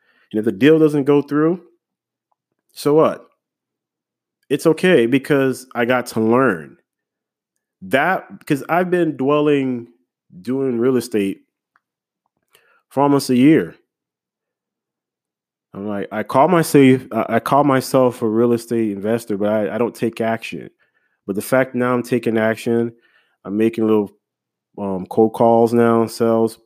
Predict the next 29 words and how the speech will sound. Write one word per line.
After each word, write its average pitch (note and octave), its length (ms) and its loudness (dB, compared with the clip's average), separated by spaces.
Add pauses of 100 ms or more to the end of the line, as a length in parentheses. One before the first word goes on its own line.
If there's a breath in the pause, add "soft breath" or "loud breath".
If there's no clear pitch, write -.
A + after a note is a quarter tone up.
(200)
um, G2 160 -10
sales A2+ 300 -2
calls, A#2+ 480 0
prospecting. B2 920 -4 (1700 soft breath)
That's A2+ 220 -4
more C3 200 4
than C3+ 140 2
I B2 380 2 (720)
did A2+ 440 2 (380)
a A2 80 -4
month A#2 320 -2
ago. E2+ 360 -8 (340)
I G#2 120 -8
just B2+ 240 -4
need B2+ 160 2
to - 60 -4
take A#2+ 180 0
more A2 220 2
action, G2+ 520 -2 (600)
be A2 140 -2
consistent. A2 640 -2 (800)
So D#3+ 160 2
as G3+ 200 0
I A3 60 4
re-, G#3+ 220 4
finish F3 520 0
read E3+ 160 4
this C#3+ 160 2
book C#3 280 2